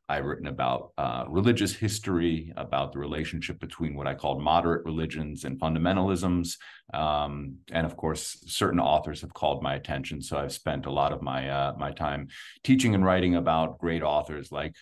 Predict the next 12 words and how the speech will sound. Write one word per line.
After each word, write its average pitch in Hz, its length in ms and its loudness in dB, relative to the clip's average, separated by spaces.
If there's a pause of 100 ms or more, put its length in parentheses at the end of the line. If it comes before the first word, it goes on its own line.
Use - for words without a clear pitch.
(120)
like 82 260 0
Cervantes 71 840 -4
in, 71 260 -6
uh, 69 320 -4
in 76 160 -8
Spain, 69 640 -6
uh, 67 220 -4
Borges 76 840 -6
in, 69 340 -8
in 78 140 -4
Latin 67 280 -4
America, 64 540 -6